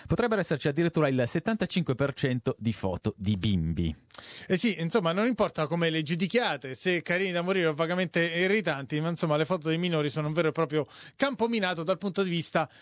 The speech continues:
Speaker 2: morale, tant'è che esperti di cybersicurezza consigliano di non postare mai in alcun caso proprio le foto di minori.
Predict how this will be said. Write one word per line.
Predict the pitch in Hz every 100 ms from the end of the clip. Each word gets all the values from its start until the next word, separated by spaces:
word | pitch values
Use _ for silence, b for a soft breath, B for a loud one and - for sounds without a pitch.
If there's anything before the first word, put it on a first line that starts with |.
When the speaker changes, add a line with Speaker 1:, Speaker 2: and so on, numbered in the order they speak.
| B
Speaker 2:
morale, | 170 240 220 170 147 156 165 160
tant'è | - 285 185 -
che | 240 190
esperti | 208 220 - 277 285 - 185
di | 180 226
cybersicurezza | 175 - 202 196 170 - 190 - 170 127 - 196
consigliano | 285 247 214 214 202 190
di | 180
non | 214 277
postare | 269 - 180 175
mai | 202 262 294 294
in | 196 185
alcun | 180 262 277
caso | 180 165 160 180 -
proprio | 190 175 220
le | 214
foto | - 123 143
di | 139
minori. | 143 180 117 113 113